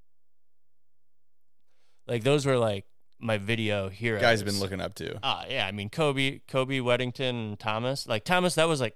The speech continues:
Speaker 1: Thomas is, like, leaving wakeboarding, like, and going straight wake skating at that
Speaker 2: Yeah.
Speaker 1: time. So, like, I only really was, like, on the team with Thomas for, like, a second. And then he was kinda done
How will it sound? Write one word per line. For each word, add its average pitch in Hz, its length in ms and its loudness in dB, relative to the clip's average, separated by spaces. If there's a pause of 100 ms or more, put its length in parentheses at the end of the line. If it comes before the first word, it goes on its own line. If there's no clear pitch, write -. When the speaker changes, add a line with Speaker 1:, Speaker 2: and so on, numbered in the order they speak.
Speaker 1:
Thomas 123 340 0
is, 107 120 -6
like, 101 280 -8
leaving 104 560 -10
wakeboarding, 98 640 -10
like, 98 200 -10
and 101 240 -6
going 101 240 -4
straight 101 300 -6
wake 101 200 -8
skating 98 400 -6
at 98 140 -10
that 107 220 -4 (220)
Speaker 2:
Yeah. 95 220 -4
Speaker 1:
time. 127 520 -2
So, - 180 -2
like, 113 180 0
I 113 140 0
only 117 260 2
really 110 640 0 (1300)
was, 107 320 0
like, 98 160 -4
on 104 140 2
the 98 100 -4
team 107 220 -4
with 95 120 -6
Thomas 95 340 -6
for, 92 120 -12
like, 87 220 -12 (140)
a 107 80 -16
second. - 420 -10 (680)
And 101 120 -8
then 92 120 -6
he 101 100 -8
was 92 260 -12 (200)
kinda 95 220 -10
done 95 340 -12